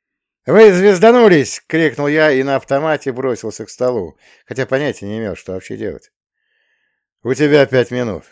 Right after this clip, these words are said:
сказал Романовский. Он поднялся с кресла, неповреждённой рукой,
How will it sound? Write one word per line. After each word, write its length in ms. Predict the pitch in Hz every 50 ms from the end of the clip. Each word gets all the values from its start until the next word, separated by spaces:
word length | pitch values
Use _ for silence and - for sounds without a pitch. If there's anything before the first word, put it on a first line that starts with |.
| _ _ _
сказал 300 | _ _ 90 85 87 87
Романовский. 720 | 87 87 90 87 80 71 - - _ - - - _ _ _ _ _ _ _ _ _ _ _ _ _ _ -
Он 180 | 120 139 143
поднялся 600 | - 143 135 135 123 139 147 151 147 - - 120
с 60 | 104
кресла, 460 | - - 117 123 143 147 - - - 104
неповреждённой 760 | 101 101 95 113 107 107 110 107 104 110 123 123 117 113
рукой, 480 | 110 110 107 - - 127 127 123 110 -